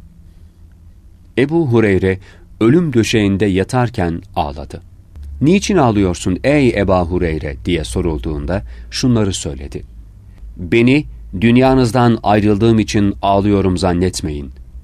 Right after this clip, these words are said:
Yolum uzun, azığımsa azdır. İşte ben bunun için ağlıyorum. Ben şu anda cennet ve cehenneme açılan iki kapı arasında bulunuyorum ve beni hangisine sokacaklarını da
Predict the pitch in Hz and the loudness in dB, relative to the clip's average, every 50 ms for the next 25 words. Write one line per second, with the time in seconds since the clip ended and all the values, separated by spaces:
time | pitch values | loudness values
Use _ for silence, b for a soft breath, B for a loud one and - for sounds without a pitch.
0 | - - - 101 104 110 107 113 123 117 110 - 104 98 - - 104 90 76 - | -14 -8 -4 0 2 2 4 4 4 4 2 0 -4 -6 -2 -2 -2 -2 -2 -6
1 | - b b b b b b - - 101 110 104 104 123 123 135 151 151 - - | -10 b b b b b b -4 -2 0 0 2 2 4 4 4 2 0 -2 -2
2 | 151 143 135 131 127 113 - 92 78 - - - b b b b b b b - | 0 2 2 2 2 2 0 -4 -8 -8 -12 -18 b b b b b b b -10
3 | - - - - - 110 104 85 101 95 92 90 82 - - - - - - - | -8 -8 -6 -2 0 0 2 2 2 2 0 0 -2 -6 -10 -20 -20 -18 -14 -8
4 | 90 87 110 127 160 170 151 123 - 123 98 87 73 71 71 76 76 73 71 69 | -2 2 4 4 6 6 4 2 2 0 -2 -2 -4 -6 -8 -8 -8 -8 -8 -10
5 | 73 69 - - - b b b b b - - - - 95 92 117 117 117 107 | -10 -12 -14 -18 -20 b b b b b -20 -20 -14 -6 -2 0 2 2 0 0
6 | - - 127 120 107 95 90 87 92 92 95 98 b b b b b - - 90 | -2 -2 0 2 2 2 0 0 0 0 0 0 b b b b b -12 -6 -2
7 | 107 117 117 117 120 135 147 147 - 110 120 113 104 - - 110 101 110 110 107 | 2 2 4 4 4 2 2 0 -2 0 0 0 0 0 0 0 0 2 2 2
8 | 104 104 107 123 123 113 101 - 117 107 107 104 104 104 95 98 B B B B | 2 2 2 2 0 0 0 0 0 0 2 2 2 0 -2 -4 B B B B
9 | - - 127 - - 180 160 - - - 139 127 - 165 143 123 127 123 123 - | -6 -4 -4 -2 -2 -2 -4 -2 -2 -2 -2 0 0 0 2 2 2 2 2 2
10 | 123 120 123 120 95 95 87 87 82 78 76 76 73 76 71 67 b b b b | 2 4 4 2 2 2 0 0 0 -2 -2 -4 -6 -8 -10 -10 b b b b
11 | b b - - - 98 78 107 98 85 - - 101 98 92 92 95 101 101 b | b b -20 -18 -16 -4 -2 0 0 0 0 0 0 2 2 4 2 0 0 b
12 | b b b b b b - 139 160 165 151 151 - - 123 123 156 98 - - | b b b b b b -2 0 2 2 2 2 0 2 2 2 2 2 0 -2
13 | 104 90 107 98 - 98 87 - 90 95 92 90 87 92 87 95 92 92 | -2 -2 0 0 0 0 0 0 0 0 0 2 0 2 2 2 0 0